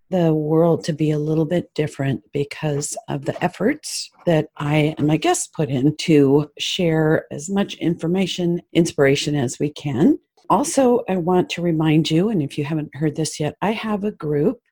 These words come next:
that is a marketing mastermind group. And the first part is, uh, an idea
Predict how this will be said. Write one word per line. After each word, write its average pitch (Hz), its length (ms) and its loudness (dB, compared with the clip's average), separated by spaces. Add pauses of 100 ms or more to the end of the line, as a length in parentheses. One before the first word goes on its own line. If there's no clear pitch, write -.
(200)
that 180 220 0
is 180 160 -2
a 214 60 2
marketing 247 760 0
mastermind 147 760 -4
group. - 320 0 (400)
And 143 320 -4
the 143 120 -4
first - 500 -6
part 233 480 -2
is, 160 340 4 (140)
uh, 139 320 0 (240)
an 131 140 -2
idea 143 640 2